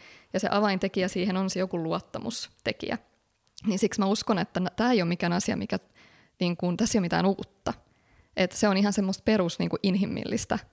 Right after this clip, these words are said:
käyttäytymistä ja se, mitä me haetaan. Ja mä uskon, että tää heijastuu myös siihen, että mitä me tavallaan pikkuhiljaa aletaan odottamaan enemmän myös näiltä suuremmilta toimijoilta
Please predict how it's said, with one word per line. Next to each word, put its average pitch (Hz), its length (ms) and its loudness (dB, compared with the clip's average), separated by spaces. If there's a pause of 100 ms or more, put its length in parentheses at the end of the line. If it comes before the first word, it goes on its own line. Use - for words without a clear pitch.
(200)
käyttäytymistä - 800 -2
ja - 60 0
se, 196 120 0
mitä 180 180 -2
me - 80 -2
haetaan. 202 560 0 (380)
Ja 190 60 2
mä 180 100 4
uskon, 190 260 2
että 196 140 0
tää 196 100 4
heijastuu 202 520 2
myös 180 280 2
siihen, 196 320 4
että - 200 -2
mitä 180 240 2
me 175 200 0 (180)
tavallaan 175 360 2
pikkuhiljaa 190 520 2
aletaan 175 300 2
odottamaan - 520 0
enemmän 180 360 0
myös 196 260 -2
näiltä - 300 -2 (520)
suuremmilta 175 640 0
toimijoilta 185 580 0